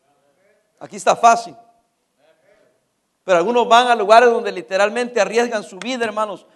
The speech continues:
para predicar el evangelio. Lo menos que podemos hacer es respaldarlos, eh, en oraciones, en, en, en, emocionalmente, en motivarles. Amén. Van a encontrar oposición a su mensaje.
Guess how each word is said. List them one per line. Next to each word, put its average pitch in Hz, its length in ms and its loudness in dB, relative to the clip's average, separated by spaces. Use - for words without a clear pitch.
para 180 240 2
predicar 180 380 2
el 220 80 -2
evangelio. 196 500 -2
Lo 190 160 0
menos 262 420 4
que 202 120 -6
podemos 240 280 -4
hacer 247 180 0
es 226 80 4
respaldarlos, 208 920 0
eh, 214 280 0
en 196 100 -2
oraciones, 196 760 0
en, 214 160 -4
en, 196 80 -14
en, 208 400 -6
emocionalmente, 208 1200 -4
en 214 180 -2
motivarles. 202 840 4
Amén. 262 500 4
Van 214 200 0
a 254 40 0
encontrar 240 440 2
oposición 233 600 2
a 240 60 -2
su 202 160 -12
mensaje. 180 540 -8